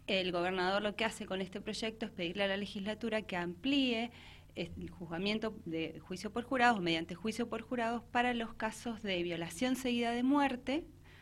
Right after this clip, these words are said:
o abuso sexual seguido de muerte, eh, los casos de homicidios agravados por el uso de armas de fuego y los casos de homicidio con motivo o vocación de robo. Es decir, tres figuras más, lo que duplicarían posiblemente el número de juicios por jurados que se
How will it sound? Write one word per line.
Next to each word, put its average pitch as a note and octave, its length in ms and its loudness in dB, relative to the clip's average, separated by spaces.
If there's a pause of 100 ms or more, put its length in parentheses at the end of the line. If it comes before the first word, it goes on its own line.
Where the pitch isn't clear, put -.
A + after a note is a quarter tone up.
(160)
o D3+ 60 -6
abuso D3+ 280 -4
sexual F#3 380 -8
seguido G3+ 260 -6
de A#3+ 100 0
muerte, C4+ 520 2 (540)
eh, - 280 -4
los F3 200 -2
casos F#3+ 420 -2
de F3 360 0
homicidios F#3 760 -2
agravados F#3+ 580 4
por E3 220 -4
el D#3+ 100 -2
uso - 200 -6
de F3+ 100 0
armas G3+ 240 0
de G#3+ 80 -2
fuego B3 560 2 (160)
y G3 80 -2
los G3+ 160 -4
casos A3 420 -4
de G3+ 280 -2 (240)
homicidio G3 600 0
con F#3+ 160 4
motivo F3+ 440 0
o - 20 2
vocación F3+ 500 -2
de F3 120 0
robo. D#3 340 -2
Es E3+ 60 -14
decir, - 200 -12
tres - 180 0
figuras G#3+ 440 -2
más, B3 360 0 (520)
lo F3 220 -2
que F#3+ 200 2
duplicarían F#3 800 2
posiblemente G#3 880 -2
el F#3+ 100 -2
número F#3 280 -2
de F3 60 -2
juicios F3 360 -6
por E3 180 -6
jurados F3 380 0
que E3 160 -8
se - 180 -12